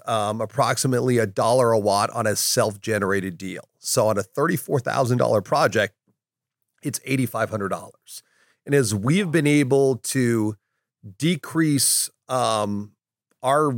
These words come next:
our baselines, which we have done several times over the last seven years, it hasn't translated into a lower commission per watt. So that is the one thing that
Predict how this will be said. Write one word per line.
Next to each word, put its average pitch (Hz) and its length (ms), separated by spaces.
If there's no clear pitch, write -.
our 127 220
baselines, 110 760
which 113 220
we 120 120
have 98 100
done 113 220
several 143 440
times 127 400
over 113 140
the 110 80
last 110 340
seven 113 320
years, 107 560
it - 80
hasn't 170 500
translated 123 1040
into 143 400
a 127 140
lower 131 480
commission 123 640
per 113 220
watt. - 600
So 113 760
that 135 300
is 143 200
the 139 80
one 135 300
thing 131 460
that 117 240